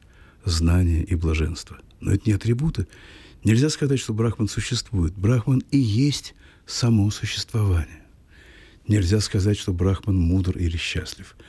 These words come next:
Брахман — это само абсолютное знание, сама абсолютная радость. Когда мы говорим «Брахман», мы можем иметь в виду Бога Творца.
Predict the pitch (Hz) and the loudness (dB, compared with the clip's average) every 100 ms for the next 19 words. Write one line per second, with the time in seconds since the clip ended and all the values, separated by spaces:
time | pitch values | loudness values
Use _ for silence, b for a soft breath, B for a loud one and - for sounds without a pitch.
0 | B B B 101 98 113 - 110 B B | B B B 0 2 2 0 -2 B B
1 | B 110 98 - 90 90 101 B B - | B -4 -2 0 2 2 2 B B -12
2 | - 87 - 90 87 - 80 80 78 78 | -8 -4 0 0 0 -2 -2 0 2 2
3 | 76 - - B B B B B - 90 | 0 -6 -20 B B B B B -6 0
4 | 85 101 113 101 - 85 90 - 85 87 | 2 2 0 -4 -2 0 0 0 -2 -2
5 | 78 78 80 - - - - - B B | -2 -2 -4 -6 -12 -16 -20 -20 B B
6 | B B B - - - - - 90 90 | B B B -20 -20 -20 -12 -4 0 2
7 | 85 80 80 80 80 101 113 117 104 B | 2 2 2 0 2 0 0 -2 -4 B
8 | B B B - 101 95 92 87 87 85 | B B B -4 0 0 0 -2 0 0
9 | 90 - 82 85 87 82 80 - - - | -2 -4 -6 -4 -4 -4 -4 -6 -12 -10
10 | - | -8